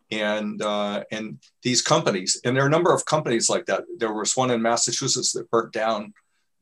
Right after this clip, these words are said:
Uh, and then there's just another one that I just know personally in Vicky's family that was like that, where, uh, it was like a large family and everyone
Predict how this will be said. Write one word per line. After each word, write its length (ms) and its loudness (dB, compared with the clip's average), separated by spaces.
Uh, 460 -2
and 160 -2
then 120 2
there's 240 2
just 320 -4
another 300 0
one 160 0
that 120 -2
I 100 0
just 220 -8
know 200 -8
personally 560 -4
in 100 -4
Vicky's 340 -4
family 340 -12
that 100 -8
was 120 -10
like 200 -10
that, 220 -12
where, 560 0
uh, 440 0
it 140 -2
was 180 0
like 160 0
a 60 2
large 300 4
family 560 0
and 520 -2
everyone 600 0